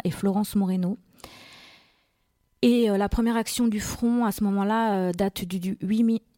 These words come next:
pardon, du huit mars deux mille vingt-deux et avait consisté à soutenir la réaction critique de l'Amicale du Nid à une campagne officielle française contre la prostitution des mineurs,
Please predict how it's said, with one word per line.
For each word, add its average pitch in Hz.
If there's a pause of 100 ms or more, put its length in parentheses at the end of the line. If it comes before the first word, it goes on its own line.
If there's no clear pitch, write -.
(180)
pardon, 180
du 180
huit 226
mars 220
deux 202
mille 208
vingt-deux 190
et 185
avait 180
consisté 214
à 185
soutenir 208
la 190
réaction 190
critique 208
de 196
l'Amicale 190
du 190
Nid 214
à 196
une 180
campagne 196
officielle 190
française 190
contre 185
la 175
prostitution -
des 185
mineurs, 185